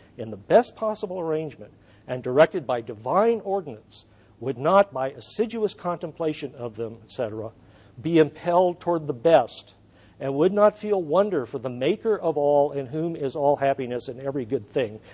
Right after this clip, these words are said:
That's the, from the introduction to book one of De Revolutionibus. Okay, Galileo, "When I consider what marvelous things men have understood,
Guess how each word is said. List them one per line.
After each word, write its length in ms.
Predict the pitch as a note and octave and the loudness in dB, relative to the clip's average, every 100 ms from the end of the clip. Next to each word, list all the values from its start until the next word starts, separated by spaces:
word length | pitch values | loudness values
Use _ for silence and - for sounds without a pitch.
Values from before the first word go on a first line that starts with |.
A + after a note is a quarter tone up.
| - | 2
That's 240 | D3+ D#3+ | 4 4
the, 260 | - C#3+ C3 | 0 -8 -8
from 160 | C3+ C#3+ | -4 -4
the 80 | C#3 | -2
introduction 460 | C#3+ C#3 C#3 - B2 | -4 0 0 -2 -8
to 60 | |
book 220 | A2 C#3 | -6 -6
one 220 | D3 C3 A#2+ | -2 -2 -2
of 160 | A#2+ | -2
De 140 | A#2 A#2+ | -4 -4
Revolutionibus. 1040 | B2 A#2+ A#2+ A2+ C3+ A#2+ A2+ - - - - - - - - - - - - | -4 -4 -6 -6 -6 -6 -8 -14 -20 -20 -20 -20 -20 -20 -20 -20 -20 -20 -6
Okay, 380 | B2+ - B2 G2+ | -2 4 2 4
Galileo, 580 | C3 D3 D#3+ E3 A3 D#3 | 6 8 6 4 6 4
"When 180 | B2+ D3+ | 4 2
I 100 | E3+ | 0
consider 420 | F3+ E3+ - G#3 | 0 -4 2 4
what 200 | G3 E3 | 4 4
marvelous 460 | D3 F3+ G#3+ G#3+ - | 6 6 6 0 0
things 260 | F#3 D#3+ | -6 -6
men 180 | D3+ E3+ | -4 -4
have 140 | E3 D3+ | -2 0
understood, 680 | D3 C#3+ - - D#3+ A2+ | 0 -2 -6 -2 -2 -2